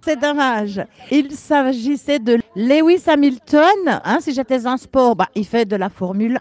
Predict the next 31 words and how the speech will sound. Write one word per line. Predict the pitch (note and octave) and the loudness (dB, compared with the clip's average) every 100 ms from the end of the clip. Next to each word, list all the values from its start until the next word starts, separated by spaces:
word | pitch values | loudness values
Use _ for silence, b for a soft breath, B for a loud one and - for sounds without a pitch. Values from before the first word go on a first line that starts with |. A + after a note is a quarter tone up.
| - | -4
un. | D4 E4+ F4+ _ b b b b b | -4 -4 -6 _ b b b b b
Il | - D4 | -4 0
est | C#4 C4 - | 2 0 -4
bien | G3 A#3+ | -8 -6
sûr | B3+ - A#3+ A3 - | -6 -6 -2 -2 -4
d'Angleterre. | E3+ G3+ G3+ A#3+ - C#4 D4 F4+ F#4+ - - | -6 -6 -4 -6 -2 0 2 2 0 -4 -2
Et | C4+ E4+ | -2 -2
puis | - D4 D#4+ | -4 -2 0
dans | C#4 C4 B3+ | 0 0 -2
le | A#3+ A3+ | -2 -4
film | - D4 C#4 B3+ | -4 -4 -4 -4
Cars, | B3 A#3+ C#4 - E3 b b b b | -4 -4 -4 -10 -14 b b b b
euh, | G3+ A3 G#3+ | -4 -2 -2
deux, | F3 E3 B3 C4 D4+ - | -4 -4 -2 0 -2 -2
il | A#3+ A3+ A3 G#3+ G#3+ G3+ | -2 -2 -2 -2 -4 -6
joue | G3 F#3+ | -6 -4
son | E4 B3+ | -4 -4
propre | A3 C4 A#3+ A#3 | -4 -4 -4 -2
rôle | A3 F#3+ F#3 B3 A3 E3 B B B B | -2 0 2 2 0 -4 B B B B
et | E3+ D#3+ - G3 | -8 -6 -8 -8
il, | F#3 F#3+ | -6 -2
euh, | F3+ F3 | 0 0
il | F#3 | 0
donne | A3+ A3 | 0 0
la | G#3 | -4
voix | F#3 F#3+ G#3+ B3+ | -4 -2 0 0
à | - F#3+ G3 | -2 -2 -2
un | |
de | G3 G3 | -2 -4
ses | - A#3 | -4 -2
bolides. | F#3+ G3+ F#3+ E3+ E3+ | 0 0 -2 -4 -4